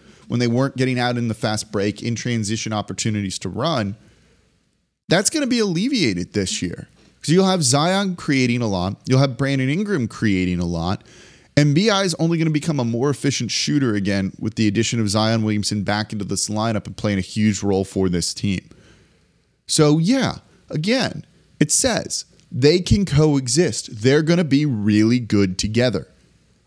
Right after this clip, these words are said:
I've no doubt about this. You're about to see maybe an even bigger breakout year for Brandon Ingram than what we've already seen from him because he's gonna be back on the court playing alongside Zion Williamson.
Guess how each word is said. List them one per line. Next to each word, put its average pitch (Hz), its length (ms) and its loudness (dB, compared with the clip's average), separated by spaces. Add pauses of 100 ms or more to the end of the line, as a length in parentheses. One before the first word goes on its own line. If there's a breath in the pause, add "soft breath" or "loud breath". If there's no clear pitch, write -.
I've 147 180 4
no 165 200 2
doubt 170 220 2
about 120 220 0
this. - 200 -8
You're 143 100 6
about 151 220 2
to - 60 -4
see 156 180 0
maybe 139 280 0
an 135 60 -2
even 113 260 0
bigger 123 340 0
breakout 120 600 0
year 95 400 0
for - 720 2
Brandon 110 460 2
Ingram 110 340 2
than 107 160 2
what 107 120 0
we've 107 180 4
already 107 240 2
seen 160 380 0
from 101 260 0
him 101 200 2 (260 loud breath)
because 135 260 2
he's 143 100 0
gonna 143 160 0
be 135 100 2
back 127 300 -2
on 131 80 -2
the 117 60 -4
court 113 320 -2
playing 110 280 -2
alongside 98 560 0
Zion 85 440 -2
Williamson. 87 560 -4